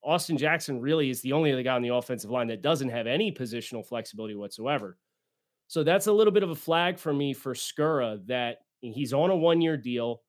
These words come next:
They went out and they got somebody else from the same system who has experience playing both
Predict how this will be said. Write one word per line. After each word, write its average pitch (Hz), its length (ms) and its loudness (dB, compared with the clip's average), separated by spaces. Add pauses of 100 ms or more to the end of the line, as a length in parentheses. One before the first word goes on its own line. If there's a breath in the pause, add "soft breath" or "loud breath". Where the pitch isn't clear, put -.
(360)
They 127 80 -2
went 156 180 4
out 165 100 4
and 160 80 0
they 131 100 2
got 160 200 2
somebody 160 300 0
else 143 160 2
from 143 220 -4
the 120 60 -4
same 143 300 -2
system 135 380 -4
who 127 180 -8
has 147 320 -2
experience 143 520 -4
playing 139 360 -4
both 127 240 -2